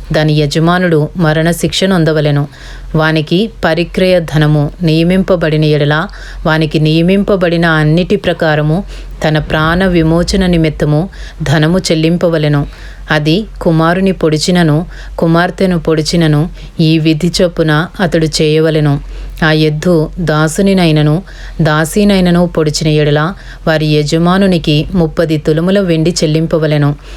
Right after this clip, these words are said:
మరియు ఆ ఎద్దును రాళ్లతో చావకొట్టవలెను. నిర్గమాకాండము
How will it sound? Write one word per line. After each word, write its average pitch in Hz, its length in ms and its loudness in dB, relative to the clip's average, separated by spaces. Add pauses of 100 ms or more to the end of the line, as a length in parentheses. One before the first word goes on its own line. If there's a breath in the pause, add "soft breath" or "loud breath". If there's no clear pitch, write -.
(220 loud breath)
మరియు 156 440 2 (140)
ఆ 160 100 2
ఎద్దును 151 600 0 (340 loud breath)
రాళ్లతో 165 560 2
చావకొట్టవలెను. 156 1080 0 (640 loud breath)
నిర్గమాకాండము 160 1080 0